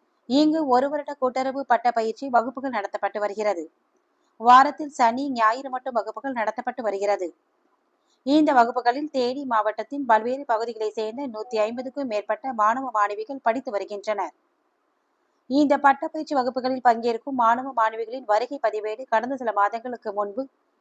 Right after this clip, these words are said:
பயோமெட்ரிக் முறையில் மாற்றப்பட்டது. கணினி முறையில் மாற்றப்பட்ட வருகை பதிவேடை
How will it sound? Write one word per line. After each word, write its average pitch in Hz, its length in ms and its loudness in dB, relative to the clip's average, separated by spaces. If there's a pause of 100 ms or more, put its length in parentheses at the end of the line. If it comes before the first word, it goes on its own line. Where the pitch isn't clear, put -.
(480)
பயோமெட்ரிக் 269 640 4
முறையில் 240 380 -2
மாற்றப்பட்டது. 208 640 0 (1600)
கணினி 311 320 4
முறையில் 302 280 -2
மாற்றப்பட்ட 262 540 0
வருகை 233 420 0
பதிவேடை 220 440 -2